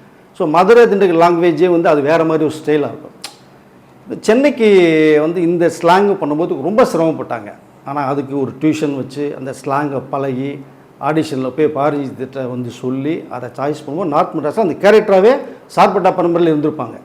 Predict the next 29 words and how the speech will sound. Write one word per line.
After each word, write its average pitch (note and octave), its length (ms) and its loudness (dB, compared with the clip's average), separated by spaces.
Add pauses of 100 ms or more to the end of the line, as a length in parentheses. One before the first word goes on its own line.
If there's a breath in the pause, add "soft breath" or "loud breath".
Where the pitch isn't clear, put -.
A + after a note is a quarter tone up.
(580 loud breath)
So, D#3+ 200 -2
தனுஷுடைய B3 640 4
சாய்ஸ் G#3 400 6
வந்து E3 600 4
பார்க்கும்போது E3 460 2
பார்த்தா G#3 40 -6
அந்த D3+ 300 2
படத்தினுடைய F3 600 0
எஃபெக்ட் F3+ 320 -4
ரொம்ப D#3+ 240 0
நல்லா D#3 360 2
இருக்கும்னு D#3+ 380 -2
நினச்சி D3 380 -4
தான் C#3+ 300 -8 (100)
இந்த B2+ 260 -10
துஷாராவை D3+ 360 2 (100)
செலக்ட் C3+ 260 -4
பண்ணியிருப்பாங்கன்னு A#2+ 420 -14
நினைக்கிறேன். C3 400 -16 (520 soft breath)
ஆனா, C3 100 -14
அந்த A#2+ 200 -12
கேரக்டரில் E3 420 -2
தனுஷுடைய C#3 760 -4
தங்கச்சியாவே D3 520 -2
வாழ்ந்திருக்காங்க. A#2+ 640 -12 (500 soft breath)
பாசமலரில் C#3 580 -2
ஒரு A#2 120 -6
சிவாஜி C3+ 460 -4
சாவித்திரியை A2+ 260 -10